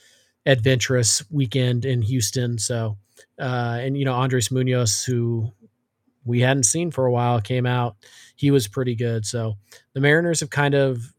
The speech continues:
they, they found a way to win three of the last five against two very good teams. Um, and they've done it without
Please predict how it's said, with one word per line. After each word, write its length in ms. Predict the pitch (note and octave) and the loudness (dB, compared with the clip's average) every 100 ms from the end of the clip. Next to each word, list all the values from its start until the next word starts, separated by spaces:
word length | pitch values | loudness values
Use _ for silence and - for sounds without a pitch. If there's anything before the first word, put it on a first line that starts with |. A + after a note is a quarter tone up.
| _ _ | _ _
they, 140 | C3+ B2 | -6 -4
they 200 | C3 A#2+ | -4 -2
found 260 | C#3 C#3+ | 0 2
a 60 | C#3+ | 2
way 220 | C3+ B2+ | 2 0
to 60 | B2 | -2
win 160 | A#2+ | -4
three 180 | G#2+ C3 | -4 -2
of 60 | B2+ | -2
the 80 | |
last 320 | A#2+ A#2+ A#2+ - | -2 -2 -4 -6
five 460 | B2 A2+ A2 A2+ | -4 -4 -4 -6
against 400 | A#2 A#2+ G#2+ - | -6 -6 -6 -10
two 240 | - C3+ A#2 | -6 -4 -2
very 280 | A#2 A#2 | -4 -4
good 160 | B2 A#2 | -4 -6
teams. 420 | - A2+ A2+ G#2 - _ _ _ _ | -8 -8 -10 -12 -18 _ _ _ _
Um, 480 | C3+ B2 A#2 A2+ A2 | -10 -6 -6 -6 -6
and 140 | B2+ B2+ | -4 -2
they've 180 | B2 | -2
done 220 | A2 C3+ C#3+ | 0 0 2
it 240 | C#3+ - _ | 0 -4 _
without 800 | C#3 B2 A#2+ A#2 C3 C3+ - | -4 -2 -4 -2 -2 -4 -12